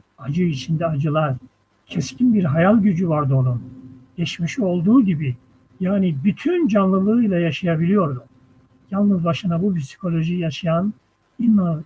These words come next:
insan nasıl duygulanmasın, duyarlılığı zirveye nasıl çıkmasın? Bir çıkış yolu bulmalıydı bu yalnızlıkta. Kendinin yaşlandığına,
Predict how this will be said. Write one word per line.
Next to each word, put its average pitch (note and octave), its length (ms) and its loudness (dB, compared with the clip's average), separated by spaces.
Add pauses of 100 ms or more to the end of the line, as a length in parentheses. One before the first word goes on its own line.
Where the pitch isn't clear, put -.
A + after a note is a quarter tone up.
insan E3+ 600 0
nasıl A3 340 0
duygulanmasın, C#3+ 840 0 (460)
duyarlılığı E3 720 2 (280)
zirveye D#3+ 500 0
nasıl G3 280 2
çıkmasın? C3+ 500 -10 (1400)
Bir C#4+ 120 4
çıkış - 420 0
yolu A#3 260 4
bulmalıydı F#3 560 4
bu F3 60 2
yalnızlıkta. D3+ 760 -2 (580)
Kendinin F#3+ 480 4
yaşlandığına, F3 840 0